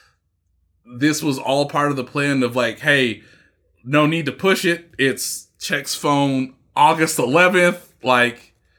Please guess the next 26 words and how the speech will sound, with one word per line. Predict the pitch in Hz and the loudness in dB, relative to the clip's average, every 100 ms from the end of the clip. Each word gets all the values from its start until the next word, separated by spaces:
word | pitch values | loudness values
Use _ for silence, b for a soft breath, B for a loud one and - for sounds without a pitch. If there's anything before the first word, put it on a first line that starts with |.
| _ | _
when | 127 151 | -2 -2
we | 185 | 0
get | 175 170 | -2 -2
to | 165 | -2
September, | 151 131 165 147 139 131 117 b b b b | -4 0 0 2 2 0 -2 b b b b
you | 120 120 | -4 0
know, | 104 95 - _ _ | 0 -2 -6 _ _
we'll | 113 156 | 0 0
put | 160 175 165 | 4 2 2
the | |
best | 127 135 123 | 0 0 0
eleven | 127 110 104 | -2 -2 -2
on | 101 | -6
the | 101 | -6
field." | 104 90 - | -8 -10 -4
And | 208 233 - - _ _ _ | 0 2 0 -8 _ _ _
a | 214 | -8
lot | 208 147 | -4 -4
of | 254 | -6
times | - 285 320 | -8 -8 -8
Dan | 208 190 269 | -10 -8 -6
Sorensen | - 277 320 349 | -6 -6 -6 -8
is | 359 370 | -8 -8
included | 392 523 539 226 | -6 -8 -6 -4
in | 147 | -4
that. | 95 71 | -4 -8